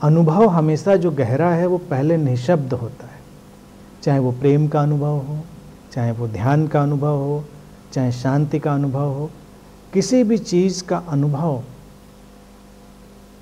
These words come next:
गहराई में जब उतरता है तो बिना किसी शब्द के होता है, इतना पूरी तरह तय है।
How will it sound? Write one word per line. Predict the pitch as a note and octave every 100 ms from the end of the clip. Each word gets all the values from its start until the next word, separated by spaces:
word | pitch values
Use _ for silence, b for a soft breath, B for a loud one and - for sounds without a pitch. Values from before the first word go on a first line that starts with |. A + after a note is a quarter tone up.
| B2+
गहराई | B2+ A2+ C#3 D#3+ G3
में | G#3
जब | F3 D#3+
उतरता | C#3+ C3 B2 -
है | A#2+ - - - - - - - - -
तो | D#3+
बिना | A#2+ D3+ F#3
किसी | F#3 D#3 -
शब्द | E3+ - F3+ D3+ C#3+
के | - A2+
होता | A2 - -
है, | - - - - - -
इतना | D#3 E3+ F3 E3+ - - - - -
पूरी | D#3 D3+
तरह | D#3 C#3 C3
तय | B2+ C3+
है। | G#2 -